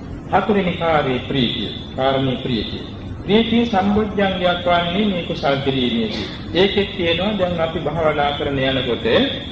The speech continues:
තමන්ගේ සිතේ ප්‍රීතිය ඇති වෙනවා.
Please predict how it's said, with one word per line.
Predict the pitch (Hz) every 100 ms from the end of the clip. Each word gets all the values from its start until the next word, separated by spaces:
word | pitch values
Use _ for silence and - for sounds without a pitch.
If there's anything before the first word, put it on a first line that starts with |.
| - - -
තමන්ගේ | 175 196 196 190
සිතේ | 160 202 208 208
ප්‍රීතිය | - 185 202 - 185
ඇති | 143 220
වෙනවා. | 180 117 -